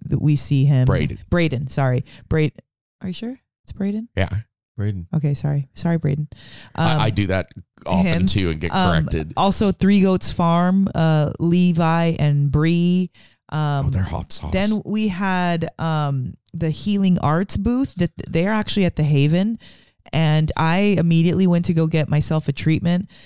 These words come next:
Speaker 1: And then I realized, I don't fucking need a treatment as bad as Ben does.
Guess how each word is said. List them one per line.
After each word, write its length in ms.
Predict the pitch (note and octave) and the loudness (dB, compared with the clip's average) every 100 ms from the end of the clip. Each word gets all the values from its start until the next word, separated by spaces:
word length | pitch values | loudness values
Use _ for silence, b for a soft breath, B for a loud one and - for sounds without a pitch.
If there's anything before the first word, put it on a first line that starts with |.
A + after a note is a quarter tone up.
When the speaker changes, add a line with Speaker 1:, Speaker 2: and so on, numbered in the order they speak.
| B B | B B
Speaker 1:
And 140 | D#3 | 0
then 80 | E3+ | 2
I 60 | F3 | 2
realized, 800 | E3+ F3 F3 E3+ E3 E3 - - _ - | 2 2 2 0 0 -4 -10 -14 _ -10
I 80 | G3 | -8
don't 140 | A#3 | -8
fucking 400 | - F3 - C#3+ | -6 -6 -2 -2
need 160 | C#3 C3+ | 0 -2
a 40 | |
treatment 380 | C3+ - - C#3+ | -4 -6 -4 -2
as 80 | C3+ | -2
bad 240 | D3 D3 | -2 -2
as 120 | D3 | -4
Ben 260 | C3 D3 C#3+ | -2 -2 0
does. 420 | D3 - D3+ - | -2 -4 -6 -12